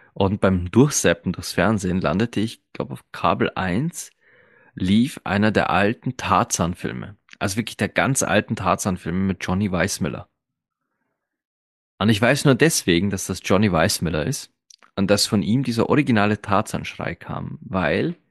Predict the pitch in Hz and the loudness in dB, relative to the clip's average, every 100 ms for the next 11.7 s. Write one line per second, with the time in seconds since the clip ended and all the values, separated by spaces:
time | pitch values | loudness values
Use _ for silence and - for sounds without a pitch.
0 | _ _ _ - 190 131 110 - 85 87 | _ _ _ -2 0 0 -4 -2 -2 0
1 | 113 117 95 107 165 185 _ _ _ 80 | -4 -4 -2 -2 -4 -10 _ _ _ 0
2 | 90 104 - 95 92 87 92 95 104 92 | 4 4 2 -2 -2 -4 -4 0 0 0
3 | 95 - - - 82 87 - 143 85 87 | -4 -6 -10 -6 -4 -6 -8 -6 -4 -6
4 | 87 - - - - _ _ - - 82 | -8 -12 -14 -16 -20 _ _ -18 -12 -12
5 | 87 - - - _ - 90 98 127 - | -10 -10 -10 -14 _ -4 2 2 2 -4
6 | 95 98 95 67 117 - - _ _ _ | -2 0 0 0 0 -2 -14 _ _ _
7 | _ - - 82 98 101 101 87 87 - | _ -8 0 2 2 2 0 -2 -4 -6
8 | 85 90 135 - - 82 95 90 - - | 2 4 4 2 -4 -2 -2 -4 -4 -16
9 | _ _ 92 113 110 101 - 98 92 87 | _ _ 0 2 2 -2 -4 -2 -2 2
10 | 104 127 147 107 - 92 98 117 139 147 | 4 4 2 0 -2 -2 2 2 0 -2
11 | 123 - 80 82 85 107 160 | -4 -6 -6 2 4 4 2